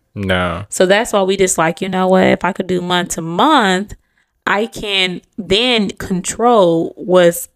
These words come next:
Speaker 2: going out. I
Speaker 1: Yeah.
Speaker 2: can monitor it. So if I do decide if I wanna stop,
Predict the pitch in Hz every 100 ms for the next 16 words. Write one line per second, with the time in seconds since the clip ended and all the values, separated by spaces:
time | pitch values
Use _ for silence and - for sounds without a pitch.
0 | 190 175 175 165 - - 226 262 285 -
1 | _ _ _ _ _ _ - 156 - 170
2 | 175 196 226 233 226 226 226 - _ -
3 | 175 175 160 165 170 240 285 285 - 294
4 | 277 277 226 247 247 190 - - 277 381
5 | - -